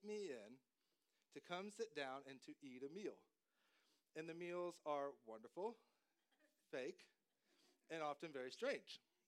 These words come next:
You can have, like, a tomato cheese, celery, apple soup. I mean, it's just like, it's just a litany of things, right? But they love to create a meal and to invite me in. Why do they do that?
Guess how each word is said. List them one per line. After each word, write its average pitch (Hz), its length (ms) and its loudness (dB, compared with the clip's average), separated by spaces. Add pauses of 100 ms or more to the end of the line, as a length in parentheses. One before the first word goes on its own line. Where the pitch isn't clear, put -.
(140)
You 156 320 -2
can 185 140 -2
have, 165 260 2
like, 151 160 0
a 147 80 -4
tomato 160 560 4
cheese, 156 560 0 (960)
celery, 156 480 4
apple 139 460 0 (160)
soup. 180 320 10
I 165 80 0
mean, 175 100 -2
it's 180 160 -6
just - 80 -6
like, 196 160 -4
it's 185 160 4
just 190 160 -10
a 165 80 -2 (160)
litany 156 540 2
of 123 100 -8
things, 135 240 -6
right? 147 220 -2
But 160 100 -4
they 180 220 4
love 156 640 2 (320)
to 185 80 -6
create 170 540 0
a - 20 4
meal 135 480 -2
and 160 80 -4 (140)
to 170 100 -2
invite 151 380 2
me 156 160 -4
in. 131 160 -4
Why 160 180 2
do 208 80 0
they 190 140 2
do 180 180 -2
that? 107 160 -2